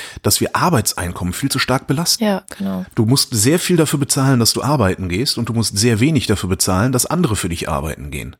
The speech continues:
Speaker 2: Ja, oder dass das Geld für dich arbeitet.
Speaker 1: Ja, das heißt ja nichts anderes, als dass andere für mich
Speaker 2: Ja,
Speaker 1: arbeiten
Speaker 2: okay,
Speaker 1: gehen.
Speaker 2: stimmt.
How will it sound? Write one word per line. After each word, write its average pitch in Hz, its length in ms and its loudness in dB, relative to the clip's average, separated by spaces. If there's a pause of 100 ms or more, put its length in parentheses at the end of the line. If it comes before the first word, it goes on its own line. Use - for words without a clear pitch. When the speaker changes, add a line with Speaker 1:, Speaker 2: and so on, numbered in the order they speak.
(160)
Speaker 2:
Ja, 240 180 0
oder 180 140 2
dass 180 160 0
das - 200 0
Geld 175 300 0
für - 100 -4
dich 156 240 -6
arbeitet. 139 600 -4 (240)
Speaker 1:
Ja, 110 100 4
das 101 160 2
heißt 104 220 2
ja 92 40 2
nichts 90 180 -2
anderes, 92 280 -2
als 92 140 -2
dass 101 120 0
andere 101 220 0
für - 140 -6
mich 101 120 -2
Speaker 2:
Ja, 160 100 2
Speaker 1:
arbeiten 117 180 -2 (100)
Speaker 2:
okay, - 40 -4
Speaker 1:
gehen. - 80 -4
Speaker 2:
stimmt. - 300 -2